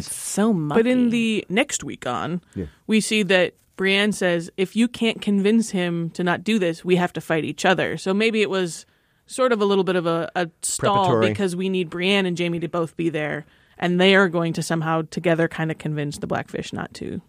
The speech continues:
Speaker 3: Right.
Speaker 2: just lay
Speaker 3: So you mean,
Speaker 2: siege.
Speaker 3: I mean, so they're just sort of extending this negotiation?
Speaker 2: Yeah.
Speaker 3: Right. Like, "Oh, it, it worked, didn't work the first time, but here's another argument." Yeah.
Speaker 2: I
Speaker 3: They
Speaker 2: have,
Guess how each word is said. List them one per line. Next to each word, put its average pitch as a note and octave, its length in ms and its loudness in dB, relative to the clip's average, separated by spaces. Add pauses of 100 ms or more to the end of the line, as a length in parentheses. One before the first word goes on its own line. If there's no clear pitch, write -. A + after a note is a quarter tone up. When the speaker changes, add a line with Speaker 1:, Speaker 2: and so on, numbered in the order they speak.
(140)
Speaker 3:
Right. G#2+ 160 2
Speaker 2:
just - 120 -8
lay D#3 140 -4
Speaker 3:
So B2 100 0
you A#2+ 80 6
mean, B2 160 4
Speaker 2:
siege. A2+ 220 0
Speaker 3:
I - 40 0
mean, A2 220 4
so G#2+ 160 2
they're G2 160 2
just G#2 160 -2
sort G2+ 140 0
of F2 80 -2
extending G#2 600 2
this F#2+ 180 0
negotiation? F#2 960 0
Speaker 2:
Yeah. A3+ 260 0 (100)
Speaker 3:
Right. G#2 300 2
Like, F2 240 -4
"Oh, E3+ 220 2
it, A#2 120 -4
it B2+ 200 0
worked, F3 160 2
didn't F#3 140 2
work E3+ 120 2
the - 60 -8
first D#3+ 200 0
time, B2 140 2
but C3 120 2
here's F3 200 0
another E3+ 300 2
argument." C3+ 400 0 (720)
Yeah. G2+ 340 0 (120)
Speaker 2:
I G#3 100 0
Speaker 3:
They A3+ 60 2
Speaker 2:
have, A#3+ 240 -2